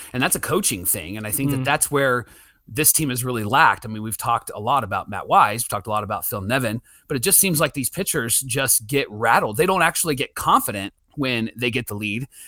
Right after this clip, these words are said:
Speaker 1: They actually get rattled when they get the lead. It's almost as if they're better when the Angels are down <laughs> than when they're up,
Speaker 2: True.
Speaker 1: which might actually be a, a, a culture thing as well.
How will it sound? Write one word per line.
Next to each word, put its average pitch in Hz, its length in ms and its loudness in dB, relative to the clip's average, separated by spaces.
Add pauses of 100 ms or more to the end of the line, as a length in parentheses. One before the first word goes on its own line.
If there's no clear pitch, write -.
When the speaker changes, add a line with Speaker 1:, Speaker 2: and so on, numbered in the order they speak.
Speaker 1:
They 143 60 2
actually 196 280 4
get 156 140 2
rattled 135 440 2
when 123 140 0
they 110 80 -2
get 107 160 -4
the 104 100 -12
lead. 104 240 -6
It's - 80 -8
almost 175 260 2
as 135 160 2
if 147 140 0
they're 139 160 2
better 143 300 2
when 135 200 2
the 135 140 2
Angels 131 260 -4
are 127 80 -6
down 123 600 0
<laughs> - 80 -20
than 139 120 -4 (100)
when 160 180 2
they're 127 260 -2
up, 147 240 4 (120)
Speaker 2:
True. 202 180 2
Speaker 1:
which 175 100 0
might 143 160 4
actually 160 300 2
be 165 220 2
a, 170 180 6 (100)
a, 160 160 0 (120)
a 143 60 -4
culture 175 440 -4
thing 196 240 0
as 139 160 -2
well. 127 340 2